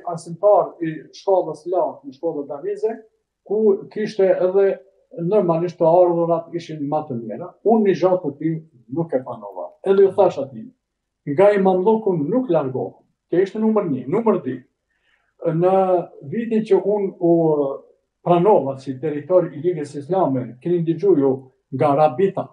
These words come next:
do thonë Liga Islame që ka qendrën në Mekë. Në vitin dy mijë që unë pranova si drejtor për Skandinavi, mu më dhanë edhe mundësi tjera, në më thotë që ta,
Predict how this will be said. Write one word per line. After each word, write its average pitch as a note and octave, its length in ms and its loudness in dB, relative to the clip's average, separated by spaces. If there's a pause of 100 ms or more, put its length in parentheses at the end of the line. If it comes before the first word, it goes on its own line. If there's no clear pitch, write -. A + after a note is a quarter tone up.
(120)
do - 360 -20
thonë C#3 460 -4
Liga D#3 300 0
Islame D#3+ 400 0
që B2+ 200 -4
ka C#3 140 -4
qendrën D3+ 360 -2
në D#3+ 120 0
Mekë. - 300 0 (640)
Në B2+ 380 -4
vitin G3+ 400 2
dy A3+ 180 0
mijë G3+ 240 4
që F3+ 120 2
unë F3+ 180 6
pranova F3+ 420 4
si D#3+ 220 -6 (440)
drejtor D#3+ 720 0
për D3+ 160 -6
Skandinavi, F3+ 680 0 (500)
mu G3 220 0
më F#3 180 2
dhanë G3 260 2
edhe F3+ 160 -2
mundësi E3 420 -4
tjera, A3+ 500 -2 (600)
në C#3+ 100 -4
më D3+ 100 -6
thotë G#3+ 220 0
që F3+ 80 2
ta, F3 180 4